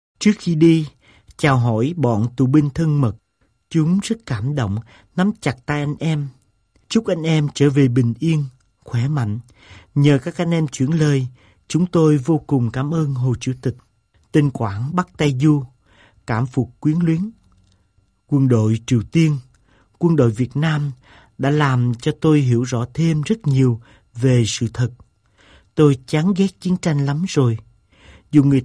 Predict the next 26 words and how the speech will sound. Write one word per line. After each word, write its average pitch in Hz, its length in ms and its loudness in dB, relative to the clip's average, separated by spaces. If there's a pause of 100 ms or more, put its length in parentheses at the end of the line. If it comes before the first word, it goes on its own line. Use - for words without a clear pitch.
ta 160 340 -2 (240)
có 175 100 -2
bắt 190 160 0 (100)
tôi 156 240 0
chết, 226 220 4 (640)
nhưng 151 440 2
không 156 280 -2
thể 127 140 -2
bắt 151 180 -6 (160)
tôi 143 300 2 (260)
bắn 165 320 -2
vào 156 140 -4
những 120 180 -2
thanh 156 180 -2
niên 151 220 0
nhân 147 220 -2
đạo 107 360 -4 (300)
và 113 300 -2
anh 139 240 -6
hùng 110 420 -2
như 131 260 0
các - 160 -10
anh." 131 240 -6 (800)
Nó 160 140 4
móc 180 300 0
túi, 185 400 0